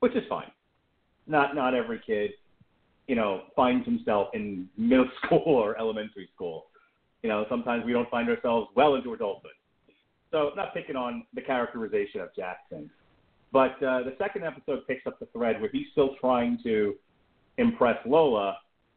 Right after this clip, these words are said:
so he, so he's going to join the football team. Um, there's a game night where Matt and Steve bring their girlfriends. And, oh, and, and this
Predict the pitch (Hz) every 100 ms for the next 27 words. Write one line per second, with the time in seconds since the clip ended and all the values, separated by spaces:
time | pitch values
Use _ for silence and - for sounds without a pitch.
0 | _ 131 - - 131 - _ _ _ _
1 | 131 127 127 127 127 135 135 120 127 127
2 | 113 - 151 - 92 - 90 73 _ _
3 | _ _ _ _ _ _ _ _ _ _
4 | 123 127 123 120 120 120 - _ _ _
5 | _ _ _ _ _ _ _ _ - 131
6 | 131 117 104 156 175 170 170 170 - _
7 | _ _ 123 123 131 127 127 - 135 131
8 | 117 113 113 104 - 135 139 - 139 139
9 | 135 135 - _ _ _ _ _ 151 151
10 | 147 202 180 117 131 160 175 170 165 220